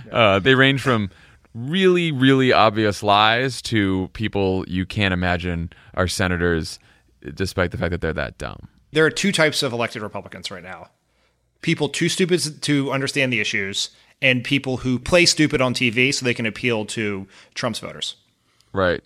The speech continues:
Speaker 1: and they're, and they're just lying. So that brings us to the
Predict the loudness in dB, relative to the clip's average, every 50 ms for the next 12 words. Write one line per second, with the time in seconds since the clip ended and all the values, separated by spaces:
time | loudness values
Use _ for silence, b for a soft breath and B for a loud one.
0 | _ _ -4 -2 -2 0 0 -2 -2 -4 -6 -8 -6 -4 -2 -4 -4 -4 -8 -10
1 | -10 -8 -8 -8 -8 -8 -10 -14 -16 _ b b b b b b b b b 2
2 | 6 6 8 8 8 6 4 0 0 4 4 4 4 4 4 2 4 4 4 2
3 | 2 0 -2 -2 0 2 2 2 2 2 2 2 2 0